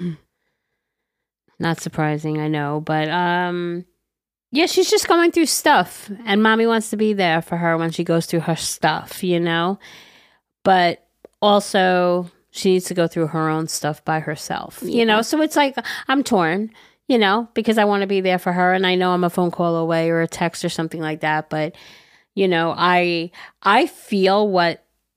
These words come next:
Speaker 2: I imagine people are feeling like. So if, for whatever my daughter is going through right now, I personally feel like, "Oh, she must be feeling like this," which is completely bananas to even think about.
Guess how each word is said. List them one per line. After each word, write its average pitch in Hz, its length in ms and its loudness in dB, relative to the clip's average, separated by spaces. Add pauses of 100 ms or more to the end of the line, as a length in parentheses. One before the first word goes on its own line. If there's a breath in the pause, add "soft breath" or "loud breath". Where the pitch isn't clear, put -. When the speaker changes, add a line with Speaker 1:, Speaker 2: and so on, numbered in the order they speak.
(640)
Speaker 2:
I 175 180 2
imagine 165 680 -2
people 165 280 -4
are 156 80 -2
feeling 160 280 -4
like. 180 260 -6
So 180 240 2
if, 170 80 0
for 196 140 0
whatever 202 420 2
my 208 160 0
daughter 175 280 2
is 170 120 -2
going 160 280 0
through 175 280 0
right 165 200 -2
now, 143 360 -4 (640 loud breath)
I 175 440 4
personally 185 600 0
feel 165 300 0 (400)
like, 160 320 2 (180)
"Oh, 165 240 4
she - 260 -2
must 165 320 0
be 156 120 0
feeling 147 400 -2
like 143 220 -4
this," - 480 -6
which 202 160 0
is 233 100 0 (320)
completely 381 440 2
bananas 185 480 0
to 165 80 -4
even 170 240 0
think 170 180 -2
about. 113 340 -4